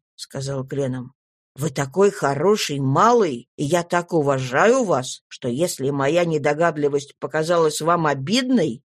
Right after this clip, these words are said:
я готов просить извинения. Действительно, я не сразу догадался, что вы любезно оказываете мне эти услуги как другу мисс Дорит».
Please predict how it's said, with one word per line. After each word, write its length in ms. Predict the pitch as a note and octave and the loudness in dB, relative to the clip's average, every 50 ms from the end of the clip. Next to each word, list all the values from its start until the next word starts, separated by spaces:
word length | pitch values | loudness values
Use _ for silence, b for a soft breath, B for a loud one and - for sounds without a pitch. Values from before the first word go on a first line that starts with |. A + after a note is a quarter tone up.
| _ - | _ -10
я 180 | - C3+ C#3+ C3+ | -4 -2 -2 0
готов 340 | B2+ C#3+ C#3 C3+ D#3 D3+ - | 0 -2 -4 -4 -6 -6 -4
просить 360 | - D#3 E3+ - - F3+ - | -4 -4 -4 -2 -4 -4 -2
извинения. 800 | G#3 G3+ G3 A#3+ C#4+ D4 D4 D4 C4 F3+ C3+ B2+ G2+ - - _ _ _ _ _ - | -2 -2 0 0 0 2 2 2 2 2 0 -2 -4 -6 -12 _ _ _ _ _ -12
Действительно, 600 | D3+ E3+ F3+ - - G3+ G#3 F#3 - E3 D#3+ D#3 | -8 -6 -6 -6 -4 -6 -6 -6 -4 -4 -2 -2
я 240 | D#3 D3+ C#3 D3+ D3 | -2 0 0 0 0
не 180 | D3 D#3 F#3 G#3 | 0 2 0 0
сразу 480 | - - D4 C#4+ C#4+ C4 G#3 E3 D#3+ | -2 -2 0 0 0 0 0 -2 -4
догадался, 720 | C#3+ D3+ C#3+ C3+ C#3+ C#3 C3+ C#3+ C3 A#2 A#2 - - - | -2 -2 -2 0 0 -2 0 0 -2 -2 -4 -6 -10 -12
что 240 | B2 - - - D#3+ | -12 -10 -4 -4 -2
вы 120 | D#3 E3+ D#3 | -2 -2 -2
любезно 560 | D3+ C#3+ C3 B2 E3+ G3+ A3 A3 A3 F3 C#3 | -2 -2 -2 2 2 2 2 2 0 -2 -2
оказываете 640 | C3+ - C#3+ D#3+ E3+ E3+ F3 D#3 D3+ C#3 - - D3 | -4 -2 -2 -2 -2 -2 -4 -4 -4 -6 -6 -6 -4
мне 240 | D3+ D#3+ F3 F3+ F3 | -2 0 0 2 0
эти 160 | E3+ E3+ E3+ | 0 0 0
услуги 680 | D3+ D3 D3 - - A3+ B3 B3 F#3+ F#3 E3 C3 - _ | -2 0 -2 -2 0 2 2 2 2 0 -2 -2 -4 _
как 360 | - - D#3 C3+ B2+ C3+ B2+ | -2 -2 0 0 0 -4 -4
другу 500 | B2+ D3+ C#3 C#3+ E3+ G3 G#3+ G#3 B3+ A#3+ | -2 -2 0 2 2 0 0 0 0 0
мисс 280 | G3+ F#3 F#3+ G3+ F#3 F#3+ | 0 0 0 -2 -2 0
Дорит». 580 | F#3+ B3 B3+ A#3 F3 A#2+ A2+ _ _ - _ | 0 2 2 2 0 -2 -6 _ _ -20 _